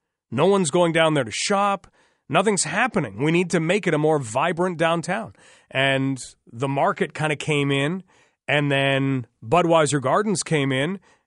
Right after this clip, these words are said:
And remember, it could have easily gone to a different location. I didn't think it was going to the right location. I'm a horrible city planner. Terrible. I thought it should go out to Western Fair. But no, look what it's done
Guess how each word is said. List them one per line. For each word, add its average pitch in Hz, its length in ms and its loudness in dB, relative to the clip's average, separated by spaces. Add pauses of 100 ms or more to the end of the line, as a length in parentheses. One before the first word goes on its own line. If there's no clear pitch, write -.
And 135 100 -2
remember, 214 420 0
it 226 200 -8
could 311 140 -2
have 233 100 -2
easily 233 340 0
gone 170 300 2
to 165 80 0
a 143 60 0
different 170 280 0
location. 147 640 -2
I - 120 -4
didn't 240 200 -4
think 220 180 -2
it 170 80 -4
was 139 140 -2
going 135 340 0 (300)
to 143 80 -2
the 135 100 -2
right 123 260 0
location. 117 640 -4 (260)
I'm 185 160 0
a 185 60 0
horrible 226 420 0
city 123 280 -4
planner. - 460 -12 (200)
Terrible. - 580 -10 (560)
I 160 140 0
thought 214 240 0
it 165 40 -2
should 185 180 -6
go 202 120 2
out 214 120 0
to 202 80 -4
Western 214 400 -2
Fair. 254 520 -6
But 170 140 -4
no, 190 320 0
look 175 220 -2
what 233 100 -2
it's 214 180 -4
done 147 420 -2